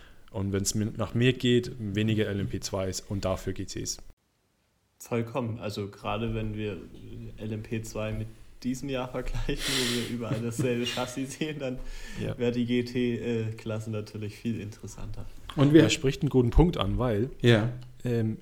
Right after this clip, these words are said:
Speaker 1: das, das ist ein komplett, du hast ja Umbau gesagt.
Speaker 3: Genau, es ist ein Umbau, richtig.
Speaker 1: Genau. Das ist, das, das beschreibt es ganz gut, weil, ähm, auf einmal haben wir eine Situation, wo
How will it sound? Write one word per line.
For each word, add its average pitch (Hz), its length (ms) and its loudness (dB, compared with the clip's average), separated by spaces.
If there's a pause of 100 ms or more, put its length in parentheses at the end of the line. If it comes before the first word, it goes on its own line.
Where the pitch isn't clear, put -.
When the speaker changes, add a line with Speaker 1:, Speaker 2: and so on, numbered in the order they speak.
(140)
Speaker 1:
das, - 320 -2
das - 160 0
ist - 280 -2
ein 110 100 0
komplett, 127 360 0 (200)
du 139 140 0
hast 160 180 0
ja 127 140 4
Umbau 113 600 4 (180)
gesagt. - 380 -2
Speaker 3:
Genau, 143 320 12
es 139 100 4
ist 185 120 6
ein 254 60 6
Umbau, 139 280 12
richtig. 123 280 6
Speaker 1:
Genau. 104 220 4 (460)
Das 117 160 0
ist, - 260 -4
das, - 220 2 (260)
das 113 180 -2
beschreibt 123 460 2
es 127 100 -2
ganz 113 280 0
gut, 151 260 0
weil, 120 400 4 (260)
ähm, 113 300 -2 (560)
auf - 200 -8
einmal 117 460 0
haben 117 260 0
wir 110 360 0
eine 104 160 -4
Situation, 113 680 2
wo 110 400 0